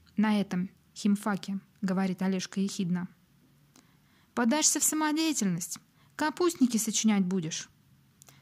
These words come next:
Зачем тебе химия? Скажи, пожалуйста,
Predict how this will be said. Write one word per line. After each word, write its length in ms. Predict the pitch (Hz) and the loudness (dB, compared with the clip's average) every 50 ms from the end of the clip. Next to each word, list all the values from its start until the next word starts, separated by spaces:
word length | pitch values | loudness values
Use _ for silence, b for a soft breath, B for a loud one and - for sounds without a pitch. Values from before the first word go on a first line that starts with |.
| b b b | b b b
Зачем 440 | 214 214 240 247 240 - 277 269 240 | -2 -2 -2 0 0 2 2 2 2
тебе 200 | 247 240 214 247 | 2 2 0 0
химия? 540 | 233 - - 247 220 196 185 175 170 180 - | 0 2 4 6 6 6 4 0 -4 -8 -10
Скажи, 540 | - - - - - 208 202 208 196 226 247 | -12 -12 -10 -4 -2 -2 0 0 0 0 0
пожалуйста, 800 | 240 - 220 202 202 202 190 196 190 - - - - 185 190 190 | 0 0 0 0 0 0 0 0 -2 -4 -8 -10 -8 -8 -8 -8